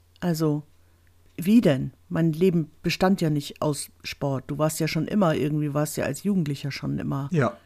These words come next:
Speaker 1: sportaffin, sagen wir's mal so. In, ich nicht, never ever. Ich war musikaffin. Und das war auch meine erste Strategie.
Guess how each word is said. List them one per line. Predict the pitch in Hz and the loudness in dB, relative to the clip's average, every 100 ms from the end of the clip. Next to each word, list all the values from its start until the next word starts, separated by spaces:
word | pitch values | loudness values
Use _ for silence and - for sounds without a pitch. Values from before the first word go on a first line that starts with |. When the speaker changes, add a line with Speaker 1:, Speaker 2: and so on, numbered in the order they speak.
| _ | _
Speaker 1:
sportaffin, | - - 202 208 - - 196 170 143 | -6 4 4 4 -6 -6 -4 -2 -2
sagen | 147 143 | -2 -4
wir's | 139 | -4
mal | 147 143 | -6 -4
so. | 180 147 - 82 - | -2 -2 -4 -10 -10
In, | - 190 - - - | -6 -4 -6 -12 -8
ich | - - | -6 -6
nicht, | 165 156 165 180 165 - | -6 -4 0 2 0 -2
never | 165 156 170 | -2 0 0
ever. | - 139 117 123 _ _ _ _ - _ | 0 -2 -2 -4 _ _ _ _ -20 _
Ich | - | 0
war | 170 | 4
musikaffin. | 180 160 208 - 143 - 147 131 131 - - - - | 6 4 2 -2 -8 -6 -4 -6 -8 -18 -20 -16 0
Und | 294 403 - - 262 | 2 2 -2 -12 0
das | 311 302 | 2 4
war | 311 - | 4 2
auch | 294 | 4
meine | 311 311 | 2 4
erste | 320 311 320 | 2 2 0
Strategie. | - 302 294 339 359 151 | -2 -2 -2 0 0 0